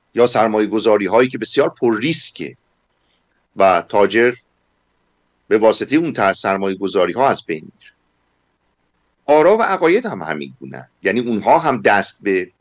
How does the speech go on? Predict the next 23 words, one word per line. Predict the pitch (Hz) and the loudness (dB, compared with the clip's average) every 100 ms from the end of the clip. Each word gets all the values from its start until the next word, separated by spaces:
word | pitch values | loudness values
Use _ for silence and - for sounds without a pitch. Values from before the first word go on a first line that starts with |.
| _ _ _ _ _ _ 92 | _ _ _ _ _ _ -8
معاملات | 120 120 117 113 110 107 123 131 131 127 | -6 2 4 4 2 2 4 4 2 0
پرخرج | 113 110 113 101 - 107 101 82 85 | -2 -2 -2 -2 -2 -2 0 -2 -8
می‌زنن، | 82 - 69 67 64 _ _ _ - | -16 -14 -14 -16 -20 _ _ _ -8
یعنی | 85 98 | -6 -6
تعامل | 98 - 90 92 90 87 127 135 | -8 -4 0 2 2 2 2 2
پرخرج. | 127 85 - 87 69 _ - - _ _ _ _ _ _ _ _ _ _ _ _ _ _ _ _ _ _ _ _ _ _ _ _ _ | 2 -2 -2 -10 -12 _ -20 -20 _ _ _ _ _ _ _ _ _ _ _ _ _ _ _ _ _ _ _ _ _ _ _ _ _
گاهی | 113 117 123 123 127 _ _ _ _ _ _ | 2 4 2 -2 -8 _ _ _ _ _ _
برنامه | 107 104 101 107 104 | -4 -4 -2 -6 -6
هایی | 92 131 151 139 | -4 -4 -4 -8
رو | 131 | -10
می‌دن | 127 120 120 | -12 -14 -14
که | - | -12
بسیار | 110 - - 147 | -10 -8 -4 -4
پر | 160 113 98 | -2 -2 0
ریسکه، | 101 127 - - 71 - | -2 -6 -8 -10 -14 -8
پر | - 92 | -2 -2
خطره | - 95 107 101 85 65 _ _ _ _ _ _ _ _ _ _ _ 98 | -2 -6 -2 0 -2 -6 _ _ _ _ _ _ _ _ _ _ _ -4
و | |
به | 101 110 | 0 0
مرور | 107 113 135 | 0 0 0
زمان | 120 110 110 143 | 0 0 2 2
مشخص | 208 190 135 - 90 - 92 | 0 -2 -2 -2 -4 -4 -10
می‌شه | 80 90 80 | -12 -8 -8